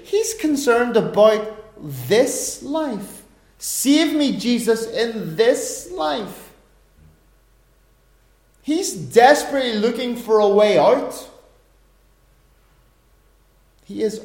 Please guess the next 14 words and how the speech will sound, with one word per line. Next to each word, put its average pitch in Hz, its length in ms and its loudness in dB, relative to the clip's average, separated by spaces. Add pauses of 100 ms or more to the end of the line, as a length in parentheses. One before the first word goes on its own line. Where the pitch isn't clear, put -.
(120)
earthly 214 680 -6
minded. 202 920 -6 (2750)
And 160 140 -6
then 208 280 -2
we 180 300 -2 (520)
see 196 920 -6 (260)
the 139 120 -10
second 170 680 -6
thief, - 440 -10 (1500)
the 147 220 2
other 175 200 4
one, 147 260 0
verse 156 280 -2
forty, 151 480 -2